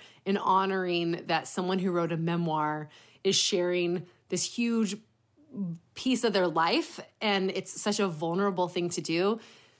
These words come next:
especially in celebrity memoirs, which is what our podcast covers. I think people often forget there's, like, a real human talking about their real life when they share it in a book.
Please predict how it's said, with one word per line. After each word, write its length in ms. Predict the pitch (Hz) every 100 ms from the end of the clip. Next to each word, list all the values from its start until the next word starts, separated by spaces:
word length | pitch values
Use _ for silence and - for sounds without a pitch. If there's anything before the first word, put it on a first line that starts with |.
| _ _ _ -
especially 840 | 196 - - 202 - 269 269 262
in 280 | - 208 202
celebrity 480 | 196 175 175 214 269
memoirs, 540 | 277 269 277 277 277
which 120 | 208 180
is 120 | 170
what 140 | 170
our 120 | - 156
podcast 420 | 170 208 240 226
covers. 320 | 240 226 226
I 60 | 175
think 160 | 190
people 260 | 180 170 160
often 400 | 160 170 - 214
forget 360 | - 175 165 175
there's, 180 | 185 170
like, 140 | 165
a 60 | 165
real 460 | 156 175 170 170
human 720 | - 185 170 175 220 277 285 -
talking 360 | 208 175 220
about 140 | 208 190
their 120 | 175
real 340 | 160 165 180 185
life 380 | 156 185 214
when 120 | 214 185
they 100 | 165
share 320 | - 160 170
it 120 | 208
in 100 | 180
a 60 | 151
book. 420 | - 180 254